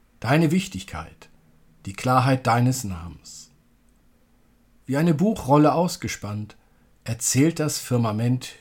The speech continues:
die Taten deiner Hände. Die Tage strömen ineinander und sprechen von dir.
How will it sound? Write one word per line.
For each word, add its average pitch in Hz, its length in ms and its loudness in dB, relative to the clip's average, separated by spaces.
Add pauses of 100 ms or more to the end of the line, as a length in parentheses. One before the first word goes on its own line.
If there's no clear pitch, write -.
die 131 160 -2
Taten 104 560 -6
deiner 95 300 -8
Hände. 80 360 -10 (1600)
Die 113 120 -8
Tage 160 380 4
strömen 160 460 0
ineinander 151 760 2
und 139 100 0
sprechen 135 460 -4
von 95 240 -8
dir. 78 320 -16